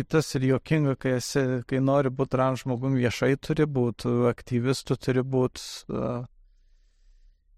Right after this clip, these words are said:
e, turi advokataut, turi kalbėt ir, ir nieks, nieks kitas už tave nepakalbės. A, šiaip iš tikrųjų, va, kaip užsiminėm,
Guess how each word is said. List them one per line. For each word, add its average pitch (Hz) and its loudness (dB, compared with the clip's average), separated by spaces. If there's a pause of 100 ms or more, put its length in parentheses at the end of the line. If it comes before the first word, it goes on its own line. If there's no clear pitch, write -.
(300)
e, 190 2 (360)
turi 165 4
advokataut, 147 2 (520)
turi 127 -2
kalbėt 127 0 (320)
ir, 131 4
ir 127 0
nieks, 131 0 (240)
nieks 143 0
kitas - -2
už - -10
tave 143 2
nepakalbės. 139 0 (960)
A, 127 -2 (1040)
šiaip - 0
iš - -2
tikrųjų, 143 0
va, 123 -2
kaip 135 -4
užsiminėm, 131 -2